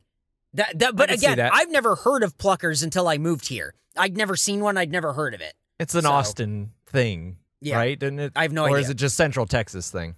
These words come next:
Speaker 2: I don't know.
Speaker 1: It's, it's probably,
Speaker 2: Um,
Speaker 1: it's, I bet it's a Texas thing. But it, to me, it's the, the exact same thing.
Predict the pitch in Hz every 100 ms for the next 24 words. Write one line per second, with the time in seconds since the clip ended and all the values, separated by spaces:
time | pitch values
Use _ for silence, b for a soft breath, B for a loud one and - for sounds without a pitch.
0 | - 101 87 147 - - 170 - 214 131
1 | 117 98 98 - 175 175 156 143 127 -
2 | 113 - 98 101 247 254 - 294 262 202
3 | 196 165 202 143 160 175 - 110 90 -
4 | 53